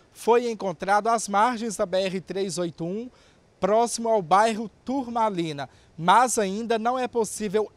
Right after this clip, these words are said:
afirmar se realmente é o carro utilizado no sequestro de Analice. A Polícia Civil faz apelo para a população, caso tenha alguma notícia, né, que leve ao paradeiro da mulher,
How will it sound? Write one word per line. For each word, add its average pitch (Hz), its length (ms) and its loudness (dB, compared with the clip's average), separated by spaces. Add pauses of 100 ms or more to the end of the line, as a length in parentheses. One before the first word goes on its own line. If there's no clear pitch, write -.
afirmar 208 840 2 (240)
se - 240 -6
realmente 208 760 0 (240)
é 190 120 2
o 254 120 2
carro 214 600 2
utilizado 214 1120 0 (280)
no 220 200 -4
sequestro 208 800 -2
de 202 340 -6
Analice. 196 680 -4 (280)
A 226 140 2
Polícia 190 480 -2
Civil 175 520 -4 (420)
faz 226 340 6
apelo 196 400 0
para 175 260 2
a 165 40 -2
população, 170 920 -4
caso 240 440 0
tenha 208 320 -4
alguma 190 340 -2
notícia, 214 760 -4 (360)
né, 170 120 -2
que 247 180 -8
leve 214 400 0 (100)
ao 269 280 2
paradeiro 196 840 0
da 175 240 2
mulher, 208 440 -2